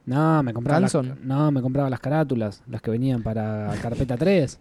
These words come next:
Speaker 2: <laughs> La, la, la
Speaker 1: Que
Speaker 2: carátula de, de, de Palermo y, y Román.
Speaker 1: Eran re piolas. No, me acuerdo que en un momento
Speaker 2: Asignatura.
Speaker 1: me sentía re canchero porque me compré unas de surf, tipo al principio que empezamos a usar carpetas,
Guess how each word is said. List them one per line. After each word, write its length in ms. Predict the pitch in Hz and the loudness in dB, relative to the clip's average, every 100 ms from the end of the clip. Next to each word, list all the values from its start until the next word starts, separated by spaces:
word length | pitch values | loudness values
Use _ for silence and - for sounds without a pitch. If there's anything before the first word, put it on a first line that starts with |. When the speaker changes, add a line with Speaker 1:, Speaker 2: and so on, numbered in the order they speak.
| - | -18
Speaker 2:
<laughs> 80 | |
La, 120 | - 127 | -12 -6
la, 100 | 156 | -4
la 540 | 139 143 156 - 226 | 0 2 2 2 2
Speaker 1:
Que 60 | 185 | 4
Speaker 2:
carátula 320 | 160 190 185 | 4 4 4
de, 80 | 160 | 4
de, 480 | 143 135 131 131 135 | 4 2 0 0 -2
de 160 | - 151 | 2 4
Palermo 400 | 151 175 185 175 | 6 6 6 4
y, 60 | |
y 280 | 151 139 131 | 4 2 2
Román. 420 | 131 135 156 185 | 2 2 2 4
Speaker 1:
Eran 220 | 151 143 139 | 4 4 2
re 120 | 143 | 2
piolas. 320 | 156 139 127 - - - | 2 2 0 -6 -14 0
No, 220 | 208 233 | 6 8
me 100 | 208 | 8
acuerdo 260 | 226 311 311 | 4 6 6
que 60 | 240 | 6
en 40 | |
un 40 | 269 | 6
momento 480 | 254 285 247 269 202 | 6 4 4 4 4
Speaker 2:
Asignatura. 720 | 156 165 175 180 170 165 143 | -2 -2 0 2 6 6 6
Speaker 1:
me 60 | |
sentía 300 | 160 175 233 | 2 0 0
re 140 | 196 226 | 0 0
canchero 640 | 208 190 - 208 180 196 | 2 0 2 4 4 2
porque 260 | 160 160 156 | 2 2 4
me 100 | 156 | 4
compré 340 | 160 175 233 226 | 4 4 4 4
unas 260 | 214 233 151 | 2 4 2
de 100 | 139 | 2
surf, 420 | 220 185 208 - - _ _ _ _ - - - | 4 4 4 -2 -20 _ _ _ _ -20 -16 -4
tipo 220 | 151 147 | 0 0
al 80 | 131 | 0
principio 400 | 131 123 147 127 | 0 -2 0 0
que 140 | 117 | -2
empezamos 380 | 110 107 131 123 | -6 -6 -6 -6
a 20 | |
usar 140 | 117 131 | -6 -6
carpetas, 480 | 131 139 143 156 | -4 -4 -2 -4